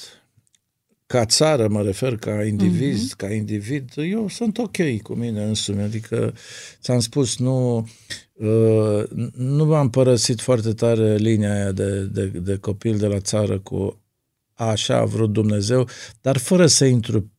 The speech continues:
Speaker 1: prea în dialoguri și discuții multe cu el, pentru că pe urmă mă burzulesc. Și mă burzulesc nu că așa a vrut Dumnezeu cu mine matur sau cu familia mea sau cu cutare.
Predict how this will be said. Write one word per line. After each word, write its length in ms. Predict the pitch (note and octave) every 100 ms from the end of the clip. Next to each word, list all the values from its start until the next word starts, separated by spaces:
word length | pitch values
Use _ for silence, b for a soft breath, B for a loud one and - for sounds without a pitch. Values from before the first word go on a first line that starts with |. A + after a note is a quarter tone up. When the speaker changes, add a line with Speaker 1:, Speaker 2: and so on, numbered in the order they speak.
| _
Speaker 1:
prea 260 | A#2+ A#2+ A2+
în 420 | G#2+ G#2 G#2 G#2
dialoguri 680 | A2 A2 A2 A2+ F#2+ G#2
și 220 | - - G#2+
discuții 540 | G2+ F#2+ - G2+ -
multe 280 | G#2 G2 A2
cu 140 | F#2+
el, 80 | B2+
pentru 220 | A#2 B2
că 120 | B2+ B2
pe 160 | A2
urmă 240 | C#3 C#3 C3+
mă 120 | C#3+
burzulesc. 760 | A#2+ B2 B2 G2+ C3 C3 - B B B B
Și 140 | - A2+
mă 140 | B2
burzulesc 600 | A#2 B2+ A2+ B2 C#3+ - -
nu 260 | B2 D3 E3
că 140 | E3+
așa 260 | C#3+ - C#3+
a 60 |
vrut 220 | A2+ B2
Dumnezeu 480 | A2+ A2+ A#2 A2 B2
cu 160 | G#2+ A2
mine 240 | A#2+ A#2
matur 420 | A2 G2+ - C3
sau 180 | G#2+ A2
cu 100 | A2
familia 480 | G2+ G#2+ A2+ A#2+ A2
mea 200 | G#2+ A#2 A2+ B B B
sau 220 | A2+ A2+
cu 140 | A2+
cutare. 460 | B2 A2 A2+ G#2